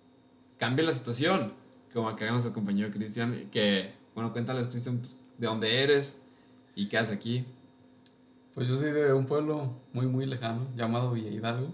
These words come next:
Speaker 2: <laughs> Está en los Altos de Jalisco. Y por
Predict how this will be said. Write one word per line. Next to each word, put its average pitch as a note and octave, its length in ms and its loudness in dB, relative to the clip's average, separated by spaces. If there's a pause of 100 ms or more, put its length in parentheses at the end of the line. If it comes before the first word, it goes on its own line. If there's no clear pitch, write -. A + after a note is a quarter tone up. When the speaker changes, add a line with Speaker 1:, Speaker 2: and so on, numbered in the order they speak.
(180)
Speaker 2:
<laughs> - 540 -6
Está - 160 -10
en B2+ 60 0
los A#2+ 100 0
Altos B2 220 -4
de A2+ 80 0
Jalisco. B2 500 -2 (640)
Y G#2 340 0
por G#2 800 0